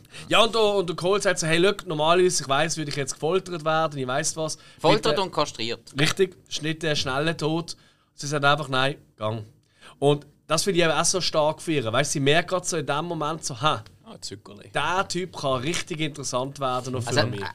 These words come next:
Speaker 2: er bittet ja eigentlich sogar um die Gnade, indem dass sie ihn einfach zum Tod verurteilt,
Speaker 1: Genau.
Speaker 2: anstatt foltern und kastrieren.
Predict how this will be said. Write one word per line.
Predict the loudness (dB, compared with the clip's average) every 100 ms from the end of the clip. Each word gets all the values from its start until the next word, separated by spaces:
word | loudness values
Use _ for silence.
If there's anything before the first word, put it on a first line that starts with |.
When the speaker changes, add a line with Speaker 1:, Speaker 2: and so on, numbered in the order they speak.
| 0
Speaker 2:
er | 0 2
bittet | 0 0 0 2
ja | 4
eigentlich | 4 2
sogar | -2 2 4 4 0
um | -8
die | -8
Gnade, | 0 4 4 2
indem | 0 2 2
dass | 0 0
sie | 0
ihn | -2
einfach | -2 -4 -14
zum | -10
Tod | -4 -2 -2
verurteilt, | -8 -12 -10 -2 -2 2
Speaker 1:
Genau. | 6
Speaker 2:
anstatt | 6 6 0 0 0 -2 -18
foltern | -6 -4 -4 -6 -6 -6
und | -6
kastrieren. | -6 -4 -2 -2 -2